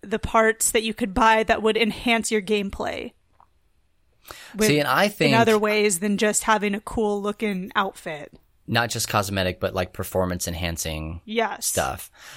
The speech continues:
Speaker 2: I, to me, I think it is gambling, period. Like, it, it's almost the definition of gambling because you are paying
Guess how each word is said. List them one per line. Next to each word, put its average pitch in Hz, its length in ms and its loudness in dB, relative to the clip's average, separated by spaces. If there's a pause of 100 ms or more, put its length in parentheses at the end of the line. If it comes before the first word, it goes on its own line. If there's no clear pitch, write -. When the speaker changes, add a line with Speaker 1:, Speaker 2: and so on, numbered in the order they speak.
(180)
Speaker 2:
I, 175 220 0 (140)
to 147 120 -2
me, 160 540 0 (640)
I 123 60 -4
think 220 180 0
it 156 100 2
is 160 200 2
gambling, 113 540 -2
period. 120 600 -2
Like, 92 240 -6
it, 107 240 -6
it's 113 340 -6 (100)
almost 120 280 -2
the 104 80 -2
definition 98 600 0
of 90 140 -4
gambling 73 460 -4 (720)
because 98 760 0 (320)
you 113 300 0
are 110 140 4
paying 107 840 -2